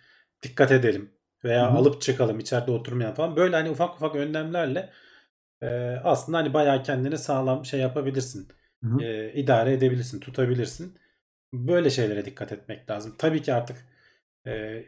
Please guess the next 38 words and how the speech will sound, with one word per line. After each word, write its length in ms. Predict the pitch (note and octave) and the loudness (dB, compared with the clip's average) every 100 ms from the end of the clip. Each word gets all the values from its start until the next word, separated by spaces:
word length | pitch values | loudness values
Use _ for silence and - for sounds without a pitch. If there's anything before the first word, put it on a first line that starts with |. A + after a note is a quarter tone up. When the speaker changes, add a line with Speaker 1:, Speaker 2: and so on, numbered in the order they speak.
| - | -2
Speaker 1:
bir 120 | B2+ | 0
buçuk 220 | B2+ B2+ B2 | 0 -4 -4
sene 220 | B2+ B2+ | 0 2
oldu, 220 | A#2+ A2 | 2 0
iki 160 | A2+ B2+ | -6 -2
sene 220 | C3 B2+ | 0 2
olacak, 500 | A#2 G#2+ G2 G#2+ B2+ | 2 0 -2 -6 -6
iki 160 | B2 | -12
seneye 380 | - A#2+ A#2 A2+ | -8 -8 -6 -4
doğru 200 | A2 A2+ | -2 -4
gidecek 440 | G#2+ A2+ A2+ A2+ A2 | -4 -6 -6 -8 -8
neredeyse. 520 | G2+ G#2+ G2+ D#3 D#3 - _ _ _ | -8 -8 -6 -8 -8 -18 _ _ _
İnsanların 580 | C3+ A#2+ C3 B2+ B2+ B2 | -8 -2 0 4 4 2
hani 300 | A#2+ A#2+ A#2+ | -2 -2 -6
sabrı 400 | - - A#2 B2 | -4 0 2 2
da 120 | B2 | 0
tükendi. 580 | - - G#2+ G2 C3 D3+ _ _ _ _ _ - | -2 -6 -6 -4 -4 -6 _ _ _ _ _ -12
E, 380 | G#2+ G#2 G#2 A2+ | -10 -10 -6 2
normal 440 | A#2+ A#2+ C3 B2 | 4 6 4 2
yani 260 | G2 F#2 F#2+ | -4 -8 -10
böyle 220 | G2 G2 | -10 -10
olması. 400 | F#2 G2 G2+ E3 | -12 -12 -12 -12
Speaker 2:
Hı. 80 | D#3+ _ _ _ _ _ | -14 _ _ _ _ _
Speaker 1:
Ben 260 | B2+ C3 A#2+ | 0 2 0
kimseye 380 | B2+ B2 A#2+ G#2+ | -4 0 0 0
bir 60 | |
şey 260 | - C3 A#2 | 0 0 2
diyemiyorum 480 | A#2 A#2+ G#2+ G2 G2+ | 4 4 2 -2 -4
o 60 | |
anlamda. 500 | G2 G2 F#2+ F#2+ F#2 _ _ - | -6 -8 -10 -12 -14 _ _ 4
Speaker 2:
E, 100 | C#3 | 8
yani 480 | C#3 C3+ D#3 G#3+ | 10 8 6 6
işte 220 | G#3+ - D3 | 4 2 4
şey 260 | G3 G#3+ | 6 8
de, 60 | G#3 | 8
e, 200 | C#3+ C#3 C3 C3+ C3+ - - | 6 4 2 0 -2 -4 -8
bu 160 | C#3+ | -4
işte 260 | D3+ - | -4 0